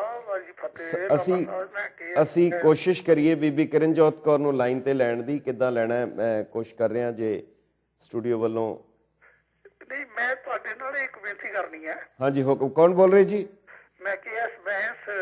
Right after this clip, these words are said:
Speaker 1: ਕੈਲੀਫੋਰਨੀਆ ਤੋਂ ਬੋਲਦਾ।
Speaker 2: ਹਾਂਜੀ, ਬੈਂਸ ਸਾਹਿਬ।
Speaker 1: ਹਾਂਜੀ, ਇਸ ਤਰ੍ਹਾਂ ਜੀ ਵੀ, ਵੀ ਤੁਸੀਂ ਮੁੱਦਾ ਬਹੁਤ ਜ਼ਬਰਦਸਤ ਲਿਆਏ ਹੋ ਔਰ ਤੁਸੀਂ ਪ੍ਰਸ਼ੰਸਾ ਦੇ ਪਾਤਰ ਹੋ।
Speaker 2: ਜੀ।
Speaker 1: ਔਰ ਤੁਹਾਡਾ ਜਿਹੜਾ ਧੰਨਵਾਦ ਹੈ ਨਾ,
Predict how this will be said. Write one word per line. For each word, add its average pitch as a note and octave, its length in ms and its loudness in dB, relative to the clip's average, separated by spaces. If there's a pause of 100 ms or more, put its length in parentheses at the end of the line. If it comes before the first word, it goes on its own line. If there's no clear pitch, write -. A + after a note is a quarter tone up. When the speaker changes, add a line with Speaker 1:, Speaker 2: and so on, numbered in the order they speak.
(240)
Speaker 1:
ਕੈਲੀਫੋਰਨੀਆ A3 560 -12
ਤੋਂ A#3+ 120 -14
ਬੋਲਦਾ। D#3+ 500 -8 (140)
Speaker 2:
ਹਾਂਜੀ, D#3 200 4
ਬੈਂਸ A#2 320 0
ਸਾਹਿਬ। F#2+ 180 -4 (560)
Speaker 1:
ਹਾਂਜੀ, F3 280 -10
ਇਸ E3 340 -18 (100)
ਤਰ੍ਹਾਂ G#3 160 -8
ਜੀ G#3+ 120 -18 (100)
ਵੀ, B3+ 300 -12 (500)
ਵੀ F#3 80 -10
ਤੁਸੀਂ G#3+ 300 -20
ਮੁੱਦਾ G#3+ 300 -6
ਬਹੁਤ G3 920 -4
ਜ਼ਬਰਦਸਤ E3+ 580 -14
ਲਿਆਏ F#3 320 -2
ਹੋ A3+ 100 -6
ਔਰ A3 360 -4
ਤੁਸੀਂ F#3+ 560 -16 (180)
ਪ੍ਰਸ਼ੰਸਾ - 640 -10
ਦੇ F3 120 -14
ਪਾਤਰ D#3+ 460 -10
ਹੋ। G#3 380 -4 (440)
Speaker 2:
ਜੀ। G#2 180 -8
Speaker 1:
ਔਰ F#3 380 -2
ਤੁਹਾਡਾ G3 580 -2
ਜਿਹੜਾ G#3+ 500 -4
ਧੰਨਵਾਦ E3+ 600 -6
ਹੈ G#3 100 0
ਨਾ, G#3+ 320 -6